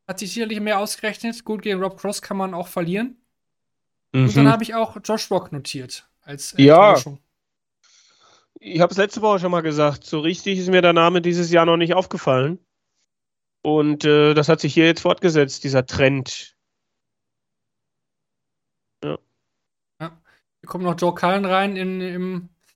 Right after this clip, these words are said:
Speaker 1: im Chat als Anmerkung. Und Luke Peters mit sechsundsechziger Average. Ja, gut, das war hart, das stimmt. Das,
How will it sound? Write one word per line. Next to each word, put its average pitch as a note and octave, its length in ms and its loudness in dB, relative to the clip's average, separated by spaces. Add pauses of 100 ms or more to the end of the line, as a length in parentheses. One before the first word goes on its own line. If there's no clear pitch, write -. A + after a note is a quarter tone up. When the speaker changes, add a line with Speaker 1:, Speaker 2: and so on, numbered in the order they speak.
(320)
Speaker 1:
im F3 120 -6
Chat - 480 -10 (120)
als F3 180 -12
Anmerkung. F#3 720 -6 (600)
Und F3 220 -2
Luke F#3+ 260 -2
Peters G#3 300 -2
mit F#3+ 120 -4
sechsundsechziger F3+ 640 -6
Average. D3+ 340 -6
Ja, E3 200 -2
gut, D3+ 200 -14
das D#3 180 -12
war D3 100 -10
hart, C3+ 220 -12
das C3+ 140 -12
stimmt. - 400 -16
Das, - 460 -12